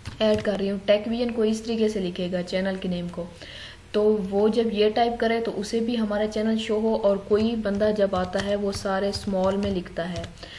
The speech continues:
तो उसे भी बंद, ये channel हमारा शो हो, और कोई इस तरीके से भी type कर सकता है। तो यहाँ पर हमें क्या करना होता है, अपने channel का जो भी हमारा name होगा उसकी जितनी possibilities बन सकती हैं small में, capital में,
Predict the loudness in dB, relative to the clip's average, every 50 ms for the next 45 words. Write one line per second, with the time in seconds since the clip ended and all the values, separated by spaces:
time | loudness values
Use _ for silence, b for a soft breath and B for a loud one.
0 | B B B B -2 -2 0 -2 -2 2 2 2 4 4 2 0 0 0 0 0
1 | 0 0 2 2 2 2 2 2 0 2 0 0 -2 -2 0 0 0 0 0 -2
2 | -2 -2 0 0 0 2 4 4 2 2 0 0 0 2 2 0 -2 -4 -4 -2
3 | -2 0 2 0 0 0 0 0 2 2 2 2 2 2 0 0 -2 -2 -2 -2
4 | -4 -6 -6 -6 -8 -8 -6 -6 -6 -4 -2 -2 -2 -2 -2 -4 -4 -4 -4 -2
5 | -2 -2 -2 -2 -2 -2 0 -2 0 0 0 -2 0 -2 -2 -2 -2 -2 -2 -2
6 | -2 -2 -2 -2 -2 -2 -2 -2 -4 -4 -2 -2 -2 0 0 -2 -2 0 0 0
7 | 0 0 -2 0 0 2 0 0 0 0 -2 -2 -2 -2 -2 -2 -2 -2 -4 -2
8 | -2 -2 -2 -2 -4 -6 -6 -4 -4 -4 -4 -4 -4 -4 -4 -4 -2 0 0 0
9 | 0 -2 -2 -2 -2 -2 -2 -2 -4 -4 -2 -2 -2 -4 -4 -4 -6 -8 -6 -4
10 | -4 -2 -2 -4 -6 -6 -6 -4 -2 -2 -2 -2 -2 -4 -4 -6 -6 -4 -4 -4
11 | -2 -4 -4 -4 -2 -2 -2 -4 -4